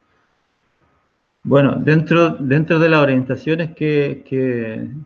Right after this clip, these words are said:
que sí, en, en la primera lámina que, que yo presenté, eh, junto con el, el oficio que viene desde las, de la Subsecretaría de Educación,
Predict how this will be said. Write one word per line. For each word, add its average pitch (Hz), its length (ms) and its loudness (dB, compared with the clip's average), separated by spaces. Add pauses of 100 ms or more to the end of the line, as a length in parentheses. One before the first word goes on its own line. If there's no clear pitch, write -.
(100)
que 135 200 -12
sí, 120 260 -10 (480)
en, 117 240 -8
en 120 280 0
la 117 60 0
primera 123 320 2
lámina 160 460 2
que, 135 500 -2 (260)
que 127 140 -4
yo 127 100 -2
presenté, 131 680 -6 (340)
eh, 107 400 -10 (260)
junto 139 320 0
con 139 160 4
el, 127 320 0
el 113 160 0
oficio 147 420 -2
que 127 260 2
viene 127 600 2
desde 120 360 -2
las, 113 180 -4 (140)
de 107 200 -12
la 104 140 -12
Subsecretaría 123 720 -2
de 127 60 2
Educación, 123 560 -2